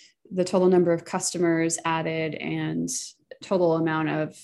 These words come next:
G P V, which is the shipping version of G M V. So sometimes just executing well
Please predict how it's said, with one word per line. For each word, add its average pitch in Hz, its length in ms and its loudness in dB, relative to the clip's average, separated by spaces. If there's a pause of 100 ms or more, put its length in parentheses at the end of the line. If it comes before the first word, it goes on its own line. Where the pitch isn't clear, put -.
(320)
G 190 160 -4
P 180 180 0
V, 156 220 2
which 170 220 -6
is 156 220 -6
the - 360 -4
shipping 160 480 -4
version 156 420 -4
of 156 140 -8
G 160 200 -4
M 160 140 -4
V. - 360 -10
So - 400 2 (640)
sometimes 262 520 2
just 220 340 -2
executing 208 760 -2
well 185 540 -2